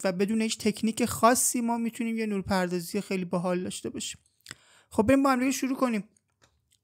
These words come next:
من این، این صحنه رو از قبل آماده کردم، نوراشو پاک کردم، تنظیمات رو ریست کردم که با هم دیگه روش دوباره نورپردازی انجام بدیم. یکی از صحنه‌هایی است که رندرش رو توی پیج من خیلی دوست داشتین، خیلی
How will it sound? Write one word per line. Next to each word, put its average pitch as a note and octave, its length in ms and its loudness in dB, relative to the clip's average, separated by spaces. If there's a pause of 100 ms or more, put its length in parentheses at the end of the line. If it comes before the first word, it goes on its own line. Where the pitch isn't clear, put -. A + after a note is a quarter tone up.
من A3+ 80 -2
این، A#3+ 140 -2 (100)
این A#3 160 2
صحنه G#3+ 440 2
رو A3 80 2
از G#3 180 2
قبل G#3 280 -2
آماده G3+ 380 0
کردم، A#3+ 340 -2
نوراشو G3 340 -2
پاک G3+ 260 0
کردم، A#3 400 -4
تنظیمات F#3 480 -4
رو F#3+ 60 -2
ریست F3+ 320 -6
کردم B3 200 -4
که A3 100 -8
با G3 120 -2
هم F#3 180 -2
دیگه F#3 180 -2
روش F#3+ 160 -6
دوباره F3+ 240 0
نورپردازی F3+ 560 -2
انجام F3+ 320 -2
بدیم. F#3 180 -2
یکی A#3 180 -4
از A3 100 -2
صحنه‌هایی G3+ 440 0
است G#3+ 160 0
که G#3+ 180 0 (520)
رندرش F#3+ 380 4
رو G3+ 60 -4
توی F#3+ 160 2
پیج F#3 280 0
من F#3+ 160 0
خیلی F#3+ 180 0
دوست G#3+ 300 -4
داشتین، G#3 340 -2
خیلی F#3 440 2